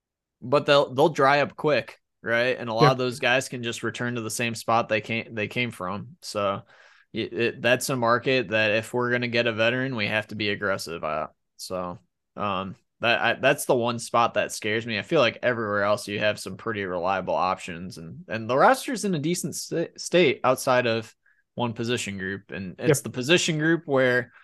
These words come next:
Speaker 1: one leak, weak link hurts you the most, right?
Speaker 2: Yep.
Speaker 1: It's not, you can have three studs. If you have one total bum, it, it's, they're gonna,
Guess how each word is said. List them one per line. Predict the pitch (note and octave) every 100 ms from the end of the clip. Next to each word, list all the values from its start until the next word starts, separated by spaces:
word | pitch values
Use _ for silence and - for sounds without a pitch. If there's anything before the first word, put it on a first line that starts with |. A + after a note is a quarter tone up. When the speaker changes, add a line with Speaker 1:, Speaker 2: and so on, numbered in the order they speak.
| _ _
Speaker 1:
one | - B2+ C#3+
leak, | C3+ C3 - -
weak | C#3 C3
link | B2+ B2 A2+
hurts | - A2+ -
you | G2
the |
most, | F#2+ F#2 D#2+ - -
right? | A2+ A2 A#2
Speaker 2:
Yep. | C3+
Speaker 1:
It's | -
not, | A#2+ A#2 - _ _ - -
you | C3+
can | C#3+
have | C3+ A#2
three | C#3+ C3+
studs. | B2+ - B2 A2+ G#2+
If | G#2
you | A#2
have | A2 -
one | A2+ A2 A2 G2+
total | - B2 G#2+
bum, | G2 G#2 A2 A#2+ A#2+ _
it, | B2 G2+
it's, | G#2 - - F#2
they're | B2+ A2+
gonna, | G#2 G2 -